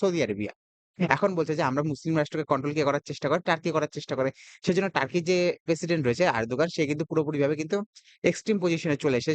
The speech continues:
সে পুরোপুরিভাবে ওপেন বলছে যে আমরা ইসরায়েলকে কিন্তু মারবো। কারণ আপনারা সকলেই জানি ই-, সরি, ইসরায়েল কিন্তু পুরোপুরিভাবে আমেরিকার অ্যালাই।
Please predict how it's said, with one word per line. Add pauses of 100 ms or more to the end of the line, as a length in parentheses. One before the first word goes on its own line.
সে
পুরোপুরিভাবে (400)
ওপেন
বলছে
যে
আমরা
ইসরায়েলকে
কিন্তু
মারবো।
কারণ
আপনারা
সকলেই
জানি (580)
ই-, (500)
সরি, (840)
ইসরায়েল
কিন্তু
পুরোপুরিভাবে
আমেরিকার
অ্যালাই।